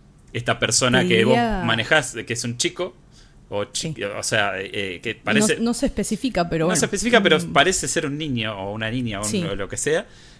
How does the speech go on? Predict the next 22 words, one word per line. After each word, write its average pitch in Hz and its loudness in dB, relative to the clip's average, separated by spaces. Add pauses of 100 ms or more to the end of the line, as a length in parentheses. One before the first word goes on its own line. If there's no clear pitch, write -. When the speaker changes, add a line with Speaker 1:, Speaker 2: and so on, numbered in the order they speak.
(140)
Speaker 1:
eh, 92 -4 (140)
eh, 104 -2
y 113 -2
una 123 0
cosa 143 2
de 98 0
soledad 107 0
absoluta 110 0
en 101 -8
un, 110 -10 (180)
en, 98 -12 (120)
en, 90 -18
en 53 -18
una 107 -14
especie 113 -6
de, 95 -4 (540)
de, 90 -14
de 98 -14
lugar 107 -2
imponente, 110 -2
¿no? 107 -6
Como, 90 -10